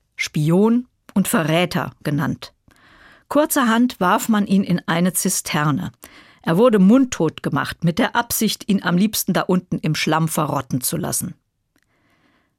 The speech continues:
Was dann passiert, ist erstaunlich und inspirierend. Es gibt am Königshof einen Finanzminister.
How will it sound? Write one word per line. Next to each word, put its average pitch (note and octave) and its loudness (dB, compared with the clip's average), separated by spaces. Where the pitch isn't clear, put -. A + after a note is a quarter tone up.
Was G3+ 0
dann F#3+ 0
passiert, C4 -2
ist - -6
erstaunlich E3 -4
und B3+ 2
inspirierend. - -2
Es - -2
gibt - -4
am D#3+ 0
Königshof A3 0
einen F3 2
Finanzminister. - -2